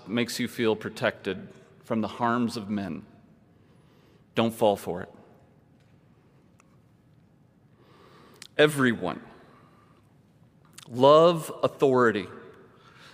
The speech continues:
The authority structures God has given you is a way for you to be better men and women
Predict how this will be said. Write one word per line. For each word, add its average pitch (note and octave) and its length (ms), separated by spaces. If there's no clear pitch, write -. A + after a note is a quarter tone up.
The - 100
authority F3 460
structures D3 680
God C#3 380
has B2+ 220
given B2+ 420
you A#2 320
is A#2 260
a A#2 80
way C3+ 400
for C#3+ 240
you A#2 480
to C#3 140
be B2 220
better D#3 600
men D#3 400
and C3 340
women A#2 440